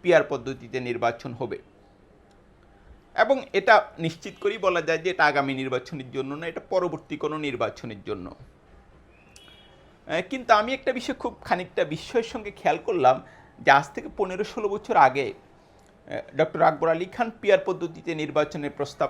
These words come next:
করেছিলেন। ডক্টর আকবর আলী খান বাংলাদেশে খুবই পরিচিত একজন মানুষ। আহ, তিনি তত্ত্বাবধায়ক সরকারের উপদেষ্টা ছিলেন, আহ, খুবই বিখ্যাত একজন আমলা, এবং আমি বাংলাদেশে যাদেরকে খুবই বুদ্ধিজীবী হিসেবে বিবেচনা করি,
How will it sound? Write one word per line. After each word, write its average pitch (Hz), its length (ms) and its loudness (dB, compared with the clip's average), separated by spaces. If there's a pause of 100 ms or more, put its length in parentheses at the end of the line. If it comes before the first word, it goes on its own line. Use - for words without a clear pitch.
করেছিলেন। 151 480 -8 (180)
ডক্টর 131 260 -6 (140)
আকবর 131 280 -2
আলী 135 180 -2
খান 156 300 -6
বাংলাদেশে 131 400 -4
খুবই 143 240 -8
পরিচিত 131 480 -6
একজন 123 320 -4
মানুষ। 135 380 -4
আহ, - 760 -6 (100)
তিনি 180 200 -6
তত্ত্বাবধায়ক 165 540 -2
সরকারের 165 420 -4
উপদেষ্টা 156 480 -8
ছিলেন, 190 360 -6
আহ, 131 640 -10
খুবই 170 260 -6 (200)
বিখ্যাত 147 440 -4
একজন 175 300 -4
আমলা, 143 380 2
এবং 143 340 0 (480)
আমি 202 220 0
বাংলাদেশে 180 480 0
যাদেরকে 165 440 -2
খুবই 160 340 -8 (600)
বুদ্ধিজীবী 190 480 -4
হিসেবে 196 320 -4
বিবেচনা 147 500 -4
করি, 147 300 -4